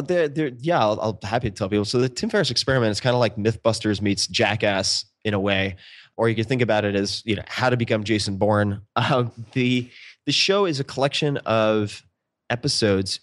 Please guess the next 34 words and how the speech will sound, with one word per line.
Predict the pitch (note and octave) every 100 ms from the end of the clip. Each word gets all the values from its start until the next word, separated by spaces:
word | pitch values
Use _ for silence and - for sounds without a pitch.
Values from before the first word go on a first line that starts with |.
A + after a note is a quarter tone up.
| -
each | C3+ -
one | B2 A2+
tackling | G#2+ A#2+ A2+ A2+ G#2
a |
new | G2 F#2+
skill. | - - B2+ G2+ F#2+ F2+ - - - _ G#2+
And | G#2
I'll, | G2+
I'll | G#2+
elaborate | G#2+ A#2 C3+ A#2
on | G#2
that | G2+ G2+
in |
a | G2
second, | - A2+
but | G#2
it's, | A2 A2
it's, | A2 - -
it's, | A#2 A#2 - -
it's | A2+ -
technically | - G3 E4+ C4
not | D#3+ C3 D3
being | D#3+ B2 G#2
re-released | B2 A2 A2 D#3 G#2+ -
because | A2 G#2+ A2 G#2+ - - - _ G2
there | A#2+
were | A2+
only | A2 D3+ F#3+
two | C#3 - E3
episodes | B2+ C3+ C3 A2 G2
that | G#2
were | F#2+
teased | - - A#2 G#2+
out | G#2+ G2 -